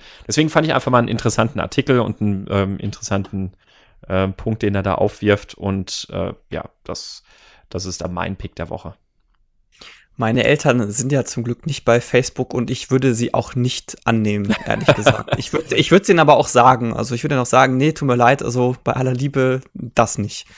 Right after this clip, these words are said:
Speaker 1: Ach, ich hab keine, ich hab keine Probleme damit, dass meine Eltern bei Facebook sind, muss ich gestehen. Ich glaub, als Teenager wär mir das schwerer gefallen.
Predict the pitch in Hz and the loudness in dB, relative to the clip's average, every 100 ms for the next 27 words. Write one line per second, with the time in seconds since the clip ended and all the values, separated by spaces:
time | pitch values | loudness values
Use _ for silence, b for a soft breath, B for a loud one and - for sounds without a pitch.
0 | B - 127 123 - 123 135 127 - 131 | B -4 -2 -2 0 2 4 4 2 -4
1 | - 120 135 - 117 135 123 110 107 107 | -2 -2 -2 -2 0 0 2 0 2 0
2 | - 104 87 101 104 95 92 104 - - | 0 -2 0 -2 -2 -4 -4 -6 -6 -14
3 | - 90 90 - - - 95 - 147 - | -12 -12 -12 -16 -16 -14 -4 0 2 0
4 | - 165 180 147 - 123 117 113 107 101 | -2 -2 2 2 2 2 2 2 2 2
5 | - 110 113 101 - 98 107 | 0 2 2 0 -4 -2 -2